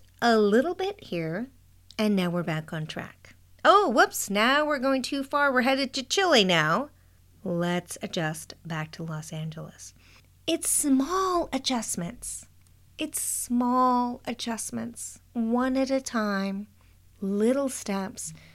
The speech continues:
noticing those little adjustments along the way. And when we notice those little adjustments along the way,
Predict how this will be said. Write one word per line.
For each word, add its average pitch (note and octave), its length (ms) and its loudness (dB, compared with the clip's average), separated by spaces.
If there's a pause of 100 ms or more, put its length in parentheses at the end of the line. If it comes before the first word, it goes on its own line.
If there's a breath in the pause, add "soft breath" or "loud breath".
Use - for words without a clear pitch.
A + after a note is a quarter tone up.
(340 soft breath)
noticing G#3 960 0
those E3+ 240 -6
little G#3 640 -2
adjustments G#3 880 -8
along F3 540 -6
the E3+ 80 -6
way. D#3+ 500 -8 (540 loud breath)
And G#3 120 2
when G3+ 140 4
we G#3 100 4
notice G#3 540 2
those A#3+ 260 -4
little G3+ 220 -2
adjustments E3+ 640 -6
along D#3+ 300 -6
the D3+ 80 -6
way, D3+ 480 -8